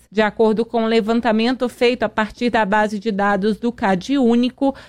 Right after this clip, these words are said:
atualmente existem cerca de onze mil cento e sessenta e cinco pessoas morando nas ruas de B H.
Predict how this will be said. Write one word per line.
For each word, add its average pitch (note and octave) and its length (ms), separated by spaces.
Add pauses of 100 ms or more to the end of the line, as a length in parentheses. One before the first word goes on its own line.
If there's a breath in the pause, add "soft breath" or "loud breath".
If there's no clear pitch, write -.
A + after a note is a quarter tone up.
(140 loud breath)
atualmente A3 960
existem A#3 580
cerca B3+ 500
de B3+ 320 (140)
onze E4+ 420
mil C4+ 360 (240 loud breath)
cento F4 420
e E4 60
sessenta D4+ 400
e C#4+ 80
cinco C#4 300
pessoas D4 600
morando C#4+ 420
nas C#4+ 240
ruas D#4 360
de D#4+ 100
B C4+ 120
H. A#3+ 460